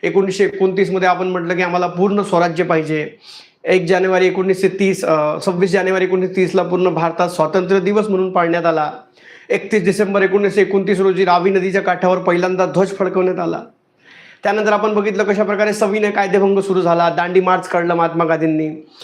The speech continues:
महात्मा गांधींना जेलमध्ये टाकण्यात आलेलं होतं. मग, अ, गोलमेज परिषद बघितली आपण, राऊंड टेबल समिट, त्याच्यापूर्वी सायमन गो बॅक, अ, एकोणीसशे सत्तावीसचा तो एक आपण आंदोलन बघितला, है ना. एकोणीसशे एकोणवीसच्या आपण मॉन्टेग्यू चेम्सफोर्ड सुधारणा कायदा बघितला.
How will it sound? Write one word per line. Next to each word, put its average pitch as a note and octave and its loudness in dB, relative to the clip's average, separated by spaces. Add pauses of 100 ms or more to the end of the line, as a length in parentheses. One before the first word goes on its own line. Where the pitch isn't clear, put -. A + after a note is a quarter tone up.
(240)
महात्मा F3 0
गांधींना F#3+ 4
जेलमध्ये F#3 2
टाकण्यात F3+ 0
आलेलं E3+ 0
होतं. D#3 -4 (500)
मग, F#3+ 2
अ, F#3+ 4
गोलमेज G3+ 2
परिषद G3 0
बघितली F3 0
आपण, E3 2
राऊंड F3 0
टेबल F3 2 (280)
समिट, E3 -2
त्याच्यापूर्वी F#3 0
सायमन F#3+ -2
गो F#3 4
बॅक, F3+ 0 (420)
अ, E3+ 0
एकोणीसशे F#3 0
सत्तावीसचा F#3 -2
तो F#3+ 4
एक F#3+ 4
आपण F#3 2
आंदोलन F3 0
बघितला, D#3+ 0 (840)
है A3+ -4
ना. A#3 2
एकोणीसशे G3+ 2
एकोणवीसच्या G#3 0
आपण G3 -2
मॉन्टेग्यू F#3+ -2
चेम्सफोर्ड G3+ 0
सुधारणा G3 0
कायदा F3 0
बघितला. D#3+ -2